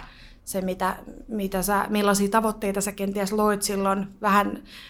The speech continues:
peruskoulun jälkeen yhteishaussa, niin, niin u-, usein tänä päivänä voidaan olla ihan erilaisilla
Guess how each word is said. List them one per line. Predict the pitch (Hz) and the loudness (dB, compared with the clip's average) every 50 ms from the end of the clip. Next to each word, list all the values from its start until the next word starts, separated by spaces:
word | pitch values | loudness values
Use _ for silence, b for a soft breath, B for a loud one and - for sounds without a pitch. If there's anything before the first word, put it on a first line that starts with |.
| B B B | B B B
peruskoulun | - 214 214 214 214 - - 208 190 185 190 190 202 | 4 6 6 6 4 2 0 0 2 2 4 6 8
jälkeen | 214 214 208 208 202 202 208 190 185 190 202 - | 8 8 8 6 4 0 0 0 0 0 -2 -2
yhteishaussa, | 220 220 190 - - 190 185 185 175 - 175 180 190 185 - - 185 | -2 -2 -2 -2 -2 -2 -2 -2 -2 -2 -4 -4 -2 -2 -2 -2 -2
niin, | 185 175 175 185 185 - - | -2 -2 -2 -2 -4 -4 -4
niin | 208 185 185 196 - | -4 -2 -2 -2 -4
u-, | 214 - - - - | -6 -10 -12 -8 -4
usein | 202 190 190 196 180 185 196 - - | -2 0 2 2 0 0 -2 -4 -2
tänä | 190 190 190 190 | 0 0 0 0
päivänä | 190 185 185 180 185 185 190 185 | 0 -2 -4 -4 -4 -6 -6 -6
voidaan | 185 185 180 185 185 190 | -6 -8 -6 -6 -6 -6
olla | 190 185 185 185 | -4 -4 -4 -4
ihan | 190 196 190 185 190 | -2 -2 -2 -2 -2
erilaisilla | 190 185 180 180 190 202 208 190 - 214 214 233 - | -4 -4 -6 -6 -8 -6 -6 -8 -6 -4 -4 -4 -4